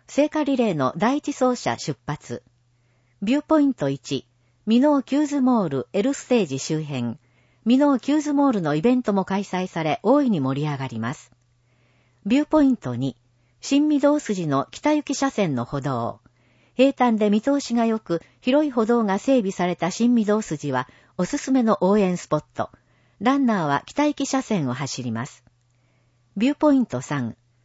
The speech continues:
セブンイレブン駐車場。道路北側の広々とした駐車場から聖火ランナーを応援できます。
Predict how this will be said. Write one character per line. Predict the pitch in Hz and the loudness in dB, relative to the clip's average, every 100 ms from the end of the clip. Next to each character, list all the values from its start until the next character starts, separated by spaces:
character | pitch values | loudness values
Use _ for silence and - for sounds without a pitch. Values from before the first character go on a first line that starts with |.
| _ | _
セ | - 233 | -2 2
ブ | 269 | 2
ン | 311 | 2
イ | 294 | 2
レ | 254 233 | 2 2
ブ | 156 | 0
ン | 127 | -2
駐 | 170 175 | -4 -4
車 | 160 139 | -4 -4
場。 | 135 113 95 - _ _ _ _ - | -4 -4 -8 -14 _ _ _ _ -4
道 | 220 302 277 | 2 4 4
路 | 190 | 0
北 | - 233 | -2 -2
側 | 208 202 175 | -2 -2 -2
の | 156 - | -4 -4
広 | - 302 302 | 0 2 2
々 | 285 | 0
と | 269 202 | 0 -2
し | |
た | - 160 | -2 -4
駐 | 185 190 | -4 -2
車 | 185 | -4
場 | 165 165 | -2 -4
か | 175 143 | -2 -2
ら | 135 | -2
聖 | - 254 294 | 0 0 0
火 | 277 | 0
ラ | 277 | 0
ン | 226 | 0
ナ | 185 147 | 0 0
ー | |
を | 123 - 151 | 0 0 0
応 | |
援 | 170 151 131 | 0 -2 -4
で | 123 | -6
き | 117 | -6
ま | 117 | -8
す。 | 135 | -8